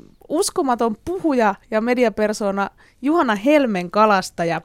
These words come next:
Puhuttiin tuossa äsken miehestä, joka oli Veyronin vanki, mies, jonka täytyi näkyä. Tuntuu, että tänä päivänä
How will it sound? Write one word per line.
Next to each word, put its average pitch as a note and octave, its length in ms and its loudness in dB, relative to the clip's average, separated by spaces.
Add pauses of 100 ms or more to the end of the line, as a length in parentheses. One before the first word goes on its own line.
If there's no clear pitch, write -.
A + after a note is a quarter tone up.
(360)
Puhuttiin D#4 320 0
tuossa A#3 240 0
äsken G#3+ 480 0
miehestä, A#3+ 440 -2
joka G3 200 0
oli G3 180 -2
Veyronin G#3+ 500 4
vanki, G#3+ 300 -2
mies, C4 220 -2
jonka A3+ 160 -4
täytyi G3+ 600 -4
näkyä. A3+ 600 -2 (720)
Tuntuu, G#4+ 240 2
että - 160 -4
tänä D#4 240 0
päivänä G3+ 560 0